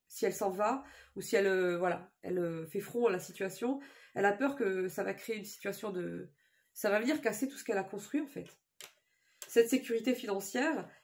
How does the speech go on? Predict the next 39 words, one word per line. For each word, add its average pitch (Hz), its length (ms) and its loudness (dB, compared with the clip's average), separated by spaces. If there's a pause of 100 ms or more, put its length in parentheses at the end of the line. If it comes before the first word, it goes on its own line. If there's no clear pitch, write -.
et 190 60 2
elle 202 100 6
a 202 80 4
peur 294 260 2
du 262 120 4
manque, 220 260 -4
en 185 80 -6
fait. - 340 -6 (2000)
Ça 208 120 2
lui 208 80 0
fait 302 140 6
très 285 180 2
peur. 214 220 2 (1800)
C'est - 200 -8
quelque 233 120 0
chose 277 160 2
qui 262 120 -2
l'angoisse, 226 440 4
ça, 175 220 -4
hein. 233 200 -6 (580)
Alors, 214 180 6
il 214 60 0
y 247 40 8
a 269 60 8
un 302 80 4
imprévu 269 460 4
qui 269 160 2
arrive, 240 280 4
et 302 40 2
on 247 60 2
va 220 120 -2
s'arrêter 214 380 -2
là, 226 100 2
les 226 160 -2
amis. 240 340 2 (1300)
Et 220 80 -2
c'est, 247 540 0 (160)
oh. 294 260 4
<laughs> - 60 -20